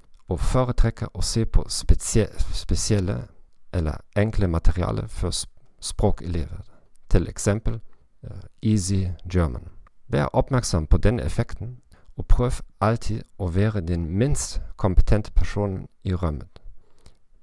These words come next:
Bare på det, Denne måten lærer du raskere. Takk for at du hør-, hørt på podcasten vår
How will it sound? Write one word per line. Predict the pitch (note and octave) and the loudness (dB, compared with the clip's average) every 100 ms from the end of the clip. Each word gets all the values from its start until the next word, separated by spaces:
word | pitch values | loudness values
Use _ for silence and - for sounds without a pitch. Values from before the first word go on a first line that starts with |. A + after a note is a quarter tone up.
| - | 0
Bare | A#2 B2+ A#2+ | 2 2 0
på | G2+ | -2
det, | E2+ G#2+ - - B2+ | 0 -2 -2 -10 0
Denne | G#2+ G2 | 2 4
måten | F2 G#2 - C3 - - - - - | 2 0 -4 -10 -16 -18 -20 -18 -8
lærer | E2+ G2 G#2+ G#2 | 0 2 2 0
du | F#2 F2+ - - - - | -4 -4 -6 -14 -20 -6
raskere. | E2 - - - - - - - - - - - - | -4 -4 -6 -14 -20 -18 -18 -18 -20 -20 -20 -6 4
Takk | D#3+ - | 4 4
for | - - | -2 -2
at | - - | -4 -2
du | |
hør-, | F2+ F2+ D2+ - _ - - - | 0 0 -2 -6 _ -20 -20 -10
hørt | - A2 A2 - - - - | 0 2 2 -4 -14 -12 -2
på | - | 0
podcasten | - G2+ - G2+ F#2+ - F2+ F2 G2 - - - - | 6 6 4 -2 -2 -4 -6 -8 -10 -18 -20 -16 -4
vår | F#2 F#2 - | -2 -2 -6